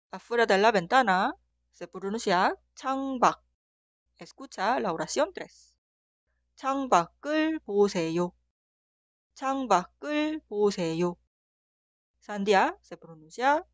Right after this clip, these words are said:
수박. Escuchamos la oración. 수박을 먹어요. 수박을 먹어요.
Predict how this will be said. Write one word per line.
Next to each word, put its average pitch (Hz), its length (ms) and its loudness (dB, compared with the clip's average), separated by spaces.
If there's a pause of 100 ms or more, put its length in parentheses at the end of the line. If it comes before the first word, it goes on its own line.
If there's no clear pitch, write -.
수박. 277 680 0 (680)
Escuchamos 190 640 -8
la 196 120 -2
oración. 165 480 -4 (920)
수박을 294 1120 2
먹어요. 180 800 0 (1000)
수박을 254 720 2
먹어요. 170 580 -4